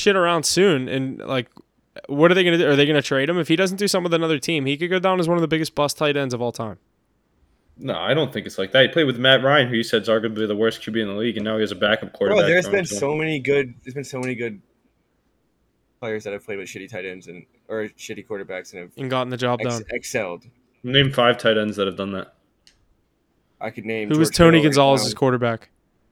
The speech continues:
Speaker 2: He had Matt Ryan in his prime for a little bit,
Speaker 1: Who was
Speaker 2: right?
Speaker 1: Tony, who was Tony Gonzalez's quarterback before the Falcons?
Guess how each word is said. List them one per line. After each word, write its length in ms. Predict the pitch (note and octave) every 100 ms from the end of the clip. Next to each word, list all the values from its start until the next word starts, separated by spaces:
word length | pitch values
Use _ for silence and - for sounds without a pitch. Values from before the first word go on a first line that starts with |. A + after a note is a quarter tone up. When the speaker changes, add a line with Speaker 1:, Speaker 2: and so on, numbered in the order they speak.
| -
Speaker 2:
He 80 | A#2
had 180 | B2 G#2+
Matt 200 | A#2 F2+
Ryan 220 | A2+ A#2
in 60 | F#2
his 120 | F2
prime 320 | - G#2 A2
for 160 | - D#2+
a 40 |
little 200 | E2+ G#2
bit, 140 | F#2
Speaker 1:
Who 80 | A#2
was 100 | D#3+
Speaker 2:
right? 60 | -
Speaker 1:
Tony, 320 | D#3+ D#3 D#3+
who 140 | C#3 D3+
was 120 | D#3
Tony 280 | - E3 D#3+
Gonzalez's 440 | D#3 D#3 D3+ C#3
quarterback 400 | - D#3 C#3+ C3+
before 280 | C3+ - D3+
the 80 | C3+
Falcons? 520 | C#3 B2+ A#2+ A2 -